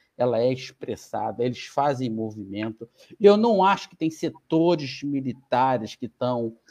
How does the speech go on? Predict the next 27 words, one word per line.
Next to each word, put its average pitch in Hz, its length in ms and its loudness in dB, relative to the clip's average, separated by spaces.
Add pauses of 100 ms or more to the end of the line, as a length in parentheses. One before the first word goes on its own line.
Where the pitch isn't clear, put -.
(160)
mais 127 360 2
em 131 80 -2
acordo 117 920 -2
ou 117 60 0
menos 120 400 -2
em 135 40 -4
acordo. 127 480 -4
Eles 220 560 8
têm 202 280 -4
consenso. 175 1200 0 (1000)
Eles 202 640 4
são 185 320 -2
formados, 165 680 0
os - 40 -10
que - 220 -8
mandam 160 520 0
lá 170 160 0
em 143 80 -2
cima, 170 680 -6
os - 80 -10
que - 100 -20
têm 170 180 -8
consenso, 165 440 -8
os 156 100 -10
que - 80 -20
têm 170 260 -8 (280)
poder, 160 640 2